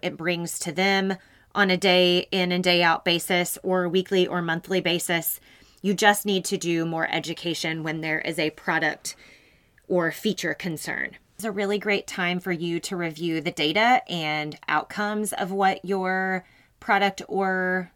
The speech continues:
service provides and what they can expect. This is also a really great time to provide social proof. So another business or another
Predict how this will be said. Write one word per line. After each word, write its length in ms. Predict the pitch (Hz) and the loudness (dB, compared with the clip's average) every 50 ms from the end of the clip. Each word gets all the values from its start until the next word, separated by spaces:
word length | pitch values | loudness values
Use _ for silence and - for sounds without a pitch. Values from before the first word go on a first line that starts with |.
| _ _ | _ _
service 580 | - - - 214 190 180 190 190 185 - - | -16 -6 -2 -2 0 0 0 0 -2 -2 -6
provides 760 | - - - 214 165 180 165 165 165 180 202 226 220 208 - - | -10 -4 -4 -2 0 2 2 2 4 2 2 2 0 -2 -6 -8
and 260 | - - 180 170 170 | -6 -6 -6 -6 -2
what 360 | 156 175 165 165 165 - - - - _ _ _ _ _ _ _ _ _ _ - | 2 4 4 4 4 0 -6 -16 -18 _ _ _ _ _ _ _ _ _ _ -2
they 160 | 190 190 180 | 0 2 2
can 200 | 180 - 202 175 | 2 0 -2 -4
expect. 640 | - - - - - - 156 165 - - - - - - - - - _ _ | -4 -4 -6 -4 0 2 2 2 2 0 -6 -14 -16 -16 -18 -20 -20 _ _
This 160 | - 220 - | -4 -2 -2
is 120 | - 185 - - | -2 -6 -2 0
also 280 | 196 202 196 - 220 196 | 2 2 2 2 2 2
a 60 | 185 | 2
really 280 | 165 196 185 180 180 | 2 2 2 2 0
great 240 | 165 180 180 160 - | 0 0 -2 -2 -2
time 320 | - - 185 175 170 165 165 | -6 -6 -4 -2 -2 -2 -4
to 100 | - 151 | -6 -6
provide 420 | 165 170 147 160 156 156 156 139 | -6 -4 0 0 2 2 0 -2
social 360 | - - 165 151 - - 156 | -4 -4 -4 -4 -4 -6 -8
proof. 360 | - - 170 143 135 - - | -8 -8 -8 -8 -8 -8 -10
So 280 | - - - 175 165 - | -8 -2 0 0 2 2
another 380 | - 185 180 175 175 175 175 165 | 0 0 0 0 0 0 0 0
business 440 | 160 175 165 - 175 156 151 - - - | 0 -2 -2 -2 -4 -4 -4 -6 -8 -6
or 280 | - 175 165 160 160 156 - - - - - - | -4 -2 -2 -2 -2 -4 -8 -14 -20 -20 -8 -4
another 540 | 185 185 180 175 175 170 170 165 165 - | 0 2 2 2 2 2 2 0 -2 -4